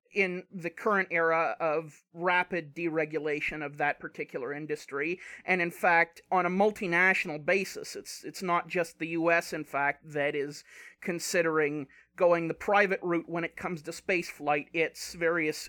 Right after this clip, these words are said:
actors in Europe, it's India, it's, in some cases, even Israel, in fact, have, uh, have decided to go this route.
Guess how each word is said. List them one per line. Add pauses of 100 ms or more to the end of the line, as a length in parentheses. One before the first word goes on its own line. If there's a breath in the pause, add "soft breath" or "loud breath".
(120)
actors
in
Europe,
it's
India,
it's,
in
some
cases,
even
Israel,
in
fact, (320 soft breath)
have, (120)
uh,
have
decided
to
go
this
route.